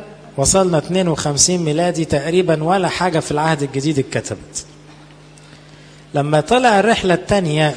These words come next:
الرحلة التبشيرية التانية، بدأ يكتب رسائل. الرسائل اللي كتبها بولس الرسول كانت كلها بسبب ظروف تتعرض ليها البلاد اللي بيكتب لها.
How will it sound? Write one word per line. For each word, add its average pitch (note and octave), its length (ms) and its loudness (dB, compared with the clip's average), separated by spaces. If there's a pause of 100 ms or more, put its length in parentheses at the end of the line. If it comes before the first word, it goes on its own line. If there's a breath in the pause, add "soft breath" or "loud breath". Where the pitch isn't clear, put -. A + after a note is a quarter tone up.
الرحلة D#3+ 280 0
التبشيرية D#3 560 0
التانية، F3+ 640 -2 (140)
بدأ G3+ 320 2
يكتب F3 480 0
رسائل. A#2+ 460 -2 (1120 loud breath)
الرسائل G3+ 520 0
اللي G#3+ 140 0
كتبها F#3+ 420 2
بولس F#3 400 0
الرسول D#3+ 380 0
كانت D#3 400 -4
كلها F3+ 640 0 (460)
بسبب D#3+ 540 0
ظروف F3 560 0
تتعرض D#3 720 0
ليها E3 220 2
البلاد D3+ 460 0
اللي C3+ 160 0
بيكتب B2+ 440 -2
لها. G2 140 -4